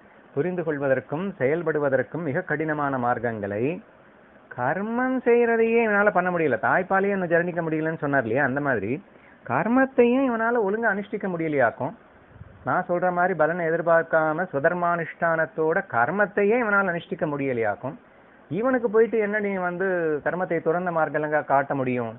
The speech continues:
Totally அந்த மாதிரி பண்ணக்கூடாது. ஏன்னா ஏ பி சி டி எழுத தெரியாதவன்கிட்ட போயிட்டு எஸ்ஸே சொல்லித்தரேன் அப்படின்னு சொல்றது லூசுத்தனம். How could it possible?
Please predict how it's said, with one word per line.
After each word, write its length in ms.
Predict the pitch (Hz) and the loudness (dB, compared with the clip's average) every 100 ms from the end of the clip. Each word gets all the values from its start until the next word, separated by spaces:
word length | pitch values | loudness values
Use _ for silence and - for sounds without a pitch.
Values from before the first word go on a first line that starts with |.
| - - - - - - | -16 -20 -20 -20 -16 -6
Totally 480 | 151 190 160 147 | -2 -2 -2 -4
அந்த 160 | 185 139 | -4 -4
மாதிரி 180 | 135 175 | -4 -4
பண்ணக்கூடாது. 1200 | - 131 143 - 131 120 104 95 113 117 101 - - - - - - - - - - - - - - - - | -4 -4 -4 -4 0 2 0 -2 -2 -2 -4 -8 -20 -20 -20 -20 -20 -20 -20 -20 -20 -20 -20 -20 -20 -20 -10
ஏன்னா 640 | 131 139 120 113 127 139 139 - - - - | -4 -2 -4 -2 -2 -2 -6 -20 -20 -20 -8
ஏ 200 | 131 165 | -2 -2
பி 200 | 175 202 | -2 -4
சி 120 | 196 190 | -2 0
டி 80 | |
எழுத 240 | 165 151 175 | 0 0 -2
தெரியாதவன்கிட்ட 680 | 156 151 143 135 127 117 110 | -2 0 0 0 -2 -4 -4
போயிட்டு 380 | 123 120 117 123 139 143 135 - - - - - 135 | -2 -4 -2 -2 -2 -2 -6 -14 -20 -20 -20 -12 -2
எஸ்ஸே 340 | 127 - 220 | -2 0 -2
சொல்லித்தரேன் 560 | 202 170 156 147 151 143 | -2 -4 0 0 0 -2
அப்படின்னு 220 | 123 147 | -2 -4
சொல்றது 300 | 135 123 165 | -4 -2 -2
லூசுத்தனம். 640 | 143 139 131 110 107 113 95 - - - - - | -4 -6 -6 -8 -8 -10 -12 -20 -20 -20 -12 -4
How 80 | 180 | -2
could 120 | 247 | -2
it 80 | 202 | -2
possible? 460 | 156 160 151 131 | 0 0 0 -4